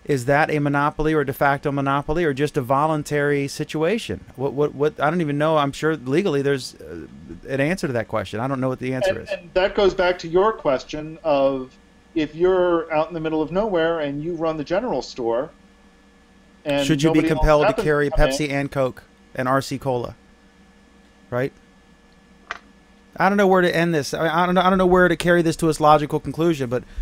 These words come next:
Speaker 1: I don't think a-, any logical conclusion will, uh, come out of Europe, which I love, but they've just spent, you know, they've had a thousand years, a couple thousand years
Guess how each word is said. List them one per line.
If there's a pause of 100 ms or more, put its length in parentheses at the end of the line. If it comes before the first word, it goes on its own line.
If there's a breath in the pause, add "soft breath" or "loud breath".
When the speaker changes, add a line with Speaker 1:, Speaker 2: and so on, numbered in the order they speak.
(240 loud breath)
Speaker 1:
I
don't
think
a-,
any
logical
conclusion
will, (160)
uh,
come
out
of
Europe, (500 soft breath)
which
I
love, (180)
but
they've
just
spent,
you
know,
they've
had
a
thousand
years, (760 soft breath)
a
couple
thousand
years